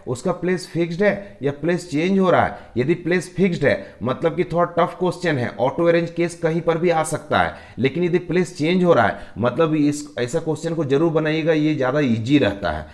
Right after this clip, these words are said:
ठीक है। ये नॉन ऑटो अरेंज केस है, नॉन ऑटो अरेंज केस, मतलब ऑटो अरेंज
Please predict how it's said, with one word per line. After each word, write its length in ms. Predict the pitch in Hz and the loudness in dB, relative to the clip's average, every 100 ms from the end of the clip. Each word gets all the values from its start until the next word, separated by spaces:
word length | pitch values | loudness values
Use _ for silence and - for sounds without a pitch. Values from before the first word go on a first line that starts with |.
| - - | -20 -4
ठीक 140 | 170 180 | 0 2
है। 300 | 139 - - | 0 -4 0
ये 120 | 123 | 0
नॉन 320 | 123 147 190 190 | 2 2 2 2
ऑटो 360 | - 143 147 | 0 2 2
अरेंज 280 | 139 127 117 | 2 2 0
केस 340 | - 104 - 87 | -2 -4 -4 -6
है, 180 | 78 76 | -8 -8
नॉन 360 | 87 117 160 175 - - - 98 | -4 0 0 -2 -8 -20 -14 -4
ऑटो 300 | 113 117 143 | -4 0 4
अरेंज 420 | 123 110 101 95 | 4 4 0 -2
केस, 360 | - 87 76 - | -6 -6 -6 -4
मतलब 480 | 107 117 170 180 - - - | -4 -2 -2 -2 -6 -10 0
ऑटो 300 | 127 196 185 | 0 2 2
अरेंज 340 | 170 170 170 | 2 2 -2